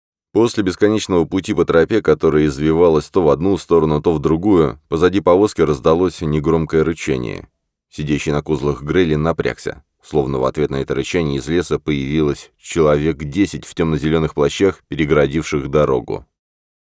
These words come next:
«Оставайся на месте!» — распорядился Саймон, направляя свою кобылу к ним.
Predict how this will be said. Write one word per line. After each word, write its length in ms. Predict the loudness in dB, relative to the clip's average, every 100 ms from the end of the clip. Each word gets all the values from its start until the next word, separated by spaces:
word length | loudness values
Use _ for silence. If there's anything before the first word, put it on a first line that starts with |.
| _ _
«Оставайся 760 | -2 0 0 2 6 6 4 2
на 160 | 2
месте!» — 540 | 2 2 0 -2 -2 -4 _
распорядился 600 | -8 -6 -4 -2 -4 -4 -2
Саймон, 340 | 0 0 0
направляя 420 | 0 0 2 2
свою 260 | 0 0 0
кобылу 380 | 0 0 -2 -4
к 60 |
ним. 260 | -8 -10